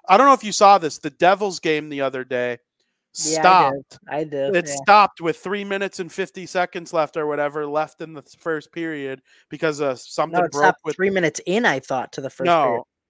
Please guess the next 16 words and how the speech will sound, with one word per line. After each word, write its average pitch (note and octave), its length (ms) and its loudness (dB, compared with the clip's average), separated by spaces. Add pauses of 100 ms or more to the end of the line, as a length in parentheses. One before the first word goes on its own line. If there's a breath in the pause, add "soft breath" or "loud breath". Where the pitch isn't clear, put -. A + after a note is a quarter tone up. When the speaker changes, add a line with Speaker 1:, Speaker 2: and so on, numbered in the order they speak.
Speaker 1:
no, C3+ 440 -2 (260)
there D#3 200 -4
was E3+ 100 -2
Speaker 2:
It D3 40 -8
Speaker 1:
three F#3 100 4
Speaker 2:
had B3+ 160 6
Speaker 1:
minutes D3 160 -4
Speaker 2:
to C3+ 60 -2
have. C#3 160 0
Speaker 1:
left. - 140 -12 (260)
There D3+ 200 -10
was C3+ 120 -8
three D#3+ 160 -8
Speaker 2:
But D#3+ 60 -10
Speaker 1:
minutes C#3+ 240 -6
left. C3 460 -8